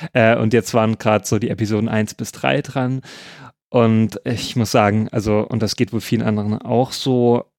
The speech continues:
dass das wirklich nicht sehr gute Filme sind. Also die bekommen bei mir immer noch so ein bisschen so Nostalgie-Bonus, einfach weil ich auch damit groß geworden bin. Aber wenn ich den mal la-, weglassen würde, äh, da würde da nur,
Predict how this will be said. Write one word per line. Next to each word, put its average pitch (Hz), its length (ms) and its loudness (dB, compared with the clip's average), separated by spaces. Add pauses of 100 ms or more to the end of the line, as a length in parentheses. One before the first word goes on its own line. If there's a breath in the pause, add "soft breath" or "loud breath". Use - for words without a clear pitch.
(500)
dass - 200 -6
das - 320 -4
wirklich 110 800 -8 (240)
nicht 127 500 0
sehr 117 200 2
gute 123 260 -8
Filme 120 320 0
sind. 107 300 0 (260 loud breath)
Also 113 180 2
die 127 80 4
bekommen 143 480 -2
bei 120 140 4
mir 131 160 4
immer 135 160 0
noch 123 100 0
so - 120 -2
ein 113 40 0
bisschen 120 300 -4
so 117 80 -2 (720)
Nostalgie-Bonus, 143 920 -4 (520 loud breath)
einfach 117 480 0
weil 113 180 4
ich - 120 -4
auch 107 120 -4
damit 104 280 0
groß - 280 -4
geworden 117 340 -2
bin. 120 220 2
Aber 110 280 0
wenn 117 120 4
ich 117 120 -4
den 117 120 0
mal 107 120 2
la-, 110 140 2
weglassen 123 500 0
würde, 117 480 2
äh, - 280 -10
da 107 240 -6
würde 117 200 0
da 110 160 2
nur, 113 260 2